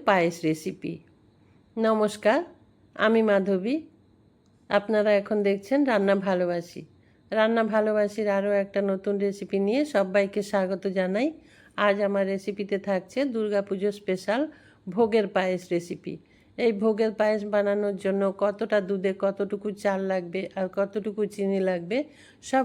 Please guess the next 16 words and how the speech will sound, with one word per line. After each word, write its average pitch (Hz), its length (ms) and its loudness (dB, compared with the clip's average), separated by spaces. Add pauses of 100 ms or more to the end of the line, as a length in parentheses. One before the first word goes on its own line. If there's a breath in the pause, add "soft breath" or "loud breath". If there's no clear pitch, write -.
(120)
কিছু 214 220 -2
শেয়ার 190 340 -2
করব 190 260 -2 (240)
আজকের 190 400 -2
এই 185 60 2 (100)
ভিডিওতে। 170 520 -4 (2250 soft breath)
এখন 214 320 0 (120)
একটা 220 160 -2 (140)
কড়াই 214 260 2 (100)
বসিয়ে 208 300 0
দিচ্ছি। 202 340 -6 (140)
কড়াইয়ের 214 400 0
মধ্যে 196 220 0 (100)
দিয়ে 202 220 2
দিচ্ছি 190 280 -4 (260)
এক 208 80 0